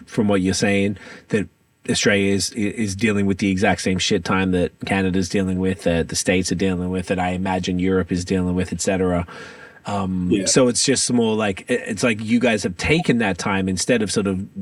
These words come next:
Speaker 1: expanding. You've been able, like you were saying, tighten up processes, get everything where it needs to be. So when you do expand, you're in a much better place for that to be sustainable,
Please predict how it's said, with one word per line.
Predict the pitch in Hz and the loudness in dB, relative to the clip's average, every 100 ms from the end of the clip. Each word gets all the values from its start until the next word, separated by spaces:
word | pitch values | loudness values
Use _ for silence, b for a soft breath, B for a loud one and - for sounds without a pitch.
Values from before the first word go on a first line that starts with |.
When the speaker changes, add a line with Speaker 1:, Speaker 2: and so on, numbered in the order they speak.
| 92 | -8
Speaker 1:
expanding. | 95 - - 123 139 120 98 92 | -6 -6 0 2 2 0 0 -2
You've | 92 | -2
been | 98 | -2
able, | 95 117 113 | 0 0 0
like | 101 92 | 0 0
you | 98 | -2
were | 92 | 0
saying, | 101 92 | 0 0
tighten | - 120 85 | 2 2 2
up | 101 - | -2 -2
processes, | 98 95 101 98 - 92 | 0 0 0 0 0 -2
get | - 101 | 0 0
everything | 113 117 117 110 101 | 2 2 2 0 2
where | 101 | 2
it | 87 | 2
needs | 98 101 90 - | 0 0 -2 -2
to | 85 | -2
be. | 82 113 | 0 0
So | 95 98 | 0 -2
when | 101 95 | 0 -2
you | 90 | -4
do | - 127 | 2 4
expand, | 147 - - 95 95 98 | 4 0 0 0 2 2
you're | 101 | 2
in | |
a | 98 | 2
much | 104 - | 0 -2
better | 101 92 | 0 0
place | 90 98 92 | 0 -2 0
for | 101 | 0
that | 87 | -2
to | 98 | 0
be | 92 | -2
sustainable, | 90 - - 123 113 110 107 104 | 0 -2 0 2 2 2 2 2